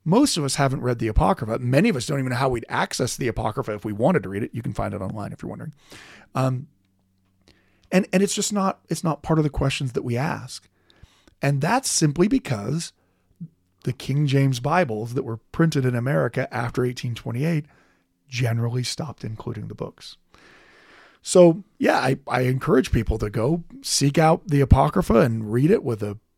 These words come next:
prayer in their heart to see what, if they can understand some of the truths, or at the very least to better understand what it is your Latter-day Saint forebears, the questions they might have had because they had grown up with that being part of the Bible.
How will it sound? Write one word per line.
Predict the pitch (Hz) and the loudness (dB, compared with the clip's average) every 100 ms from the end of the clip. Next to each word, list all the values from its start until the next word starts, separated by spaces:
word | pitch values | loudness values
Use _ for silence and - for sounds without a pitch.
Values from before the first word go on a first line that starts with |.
| _ | _
prayer | - 143 170 160 | 2 4 6 4
in | 156 | 4
their | 139 | 4
heart | 117 143 208 | 2 2 0
to | 127 | -2
see | - 143 | -2 0
what, | 139 123 120 - | 0 -2 -6 -8
if | 127 - | -8 -6
they | 147 139 | -8 -6
can | - 104 - | -8 -12 -8
understand | 127 131 - 127 139 | -6 -6 -4 -4 -4
some | 135 | -4
of | 127 | -6
the | 120 | -4
truths, | 143 151 | -2 0
or | 175 | 0
at | |
the | 160 | 0
very | 147 294 | 4 4
least | 180 139 | 4 0
to | 147 | -2
better | 123 143 170 | -2 0 2
understand | 151 143 135 143 135 139 - - - | 2 2 0 0 0 -4 -10 -16 2
what | 143 196 | 6 6
it | 170 | 6
is | 151 147 - - _ _ _ - | 4 4 -2 -16 _ _ _ -2
your | 139 143 | 4 4
Latter-day | 131 165 180 156 | 4 2 4 4
Saint | 135 151 147 | 4 2 0
forebears, | - 170 214 131 110 107 110 - _ _ - | 2 6 6 6 4 2 -4 -8 _ _ -8
the | 143 | -8
questions | - 165 - 156 135 | -2 -2 -2 -4 -4
they | 131 185 359 | -2 -2 -2
might | 277 123 113 | -2 -2 -2
have | - | -2
had | 120 117 117 - | -2 -2 -6 -10
because | 143 131 - 143 139 127 _ _ - | -10 -8 -6 -4 -4 -6 _ _ -14
they | 113 113 165 175 | -6 -2 2 4
had | 151 | 2
grown | 131 143 135 | 2 0 2
up | 120 | -2
with | - 110 113 147 190 - | -6 -12 -4 -4 -4 -6
that | 160 104 120 | -6 -6 -6
being | 113 104 92 | -6 -6 -8
part | - 113 - - | -8 -6 -8 -12
of | 127 | -12
the | 131 | -6
Bible. | 104 - - - | -6 -8 -12 -16